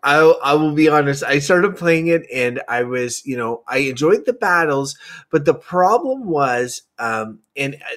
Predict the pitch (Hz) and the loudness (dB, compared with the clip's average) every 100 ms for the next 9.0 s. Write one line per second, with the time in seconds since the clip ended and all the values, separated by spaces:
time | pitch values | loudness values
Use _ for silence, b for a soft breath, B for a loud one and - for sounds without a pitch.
0 | _ - 165 202 214 208 247 285 254 202 | _ -2 0 2 2 2 0 -2 -4 0
1 | 196 - 180 147 151 175 170 127 123 170 | 2 0 -2 0 0 0 -2 -4 -4 -6
2 | 170 170 147 151 135 139 143 151 143 160 | -4 -4 -6 -10 -8 -8 -8 -8 -8 -6
3 | 220 302 453 494 480 165 127 117 110 135 | -6 -4 -2 0 0 -2 -6 -6 -6 -6
4 | 175 190 - - 190 226 - B B B | -6 -8 -8 -10 -8 -8 -12 B B B
5 | B _ _ _ 170 151 170 - 226 247 | B _ _ _ -10 -8 -8 -2 -2 0
6 | 190 139 190 185 180 156 - - - - | -6 -8 -8 -6 -4 -6 -6 -6 -8 -12
7 | _ 147 147 156 135 - 160 214 220 214 | _ -4 -2 -2 -8 -6 2 4 4 2
8 | 170 123 127 147 151 147 127 117 107 | -6 -4 -2 0 0 -2 -2 -2 -6